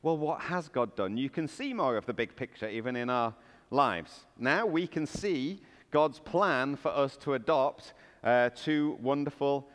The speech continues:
children. We couldn't see that in the pain of infertility. And actually, that pain doesn't always go away. It, it,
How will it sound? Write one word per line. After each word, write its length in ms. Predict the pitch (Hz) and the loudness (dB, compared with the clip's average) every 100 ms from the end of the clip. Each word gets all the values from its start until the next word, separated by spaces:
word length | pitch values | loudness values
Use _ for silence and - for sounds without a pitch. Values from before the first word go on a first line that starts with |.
| - - | -20 -4
children. 540 | 202 220 185 98 90 | 0 2 0 -4 -6
We 120 | - 151 | -10 -8
couldn't 340 | - 214 190 | -6 -6 -8
see 400 | - - 214 214 | -10 -6 -4 -2
that 340 | 180 123 151 - - - _ _ | 0 0 -2 -6 -20 -20 _ _
in 140 | 127 139 | -4 -4
the 60 | |
pain 480 | - 156 147 147 147 127 | -4 -4 -2 -2 -4 -4
of 100 | 123 | -4
infertility. 840 | 131 - 131 - 151 135 95 73 - _ _ _ _ _ _ | -4 -6 -6 -4 -4 -4 -8 -12 -14 _ _ _ _ _ _
And 140 | - 202 | -4 -4
actually, 240 | 214 208 | -4 -2
that 180 | 202 226 | -2 -2
pain 280 | - 233 247 | -4 -4 -2
doesn't 280 | 196 160 - | -4 -4 -4
always 380 | 170 196 170 - _ _ | -4 -2 -4 -6 _ _
go 180 | 156 160 | -2 0
away. 260 | 151 180 117 | 0 0 -2
It, 120 | 104 113 | -6 -14
it, 220 | 113 120 | -14 -14